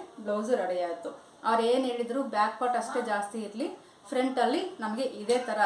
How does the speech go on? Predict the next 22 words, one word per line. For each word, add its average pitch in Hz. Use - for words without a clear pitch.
ಇದೇ 254
ಒಂದು 226
ಅಳತೆನೇ 190
ಬೇಕಂತ 180
ಹೇಳಿದ್ರಲ್ವ. 165
ಹಂಗಾಗಿ 233
ನಾನು, 220
ಆ, 220
ಈ 254
ರೀತಿ 262
ಒಂದು 220
ಕಟ್ಟಿಂಗನ್ನು 202
ಮಾಡಿಕೊಂಡು, 185
ಆ, 214
ಅವ್ರು 226
ಹೇಳಿರೋಂಥ 233
ಅಳತೆಯಲ್ಲೇ 214
ನಾನು 220
ಬ್ಲೌಸನ್ನು 208
ರೆಡಿ 180
ಮಾಡಿದ್ದೀನಿ. 165
ನೋಡಿದ್ರಲ್ವ, 185